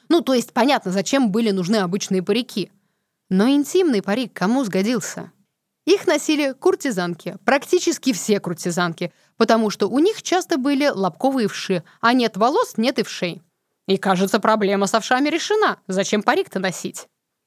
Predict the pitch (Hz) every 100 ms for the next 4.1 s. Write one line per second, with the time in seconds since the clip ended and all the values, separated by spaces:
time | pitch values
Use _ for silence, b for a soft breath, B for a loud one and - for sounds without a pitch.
0 | _ 202 190 240 226 - 359 392 - 240
1 | 247 240 - 262 240 254 - - 196 175
2 | 170 185 175 196 196 196 202 196 269 -
3 | 381 - 226 196 247 - 180 165 170 -
4 | -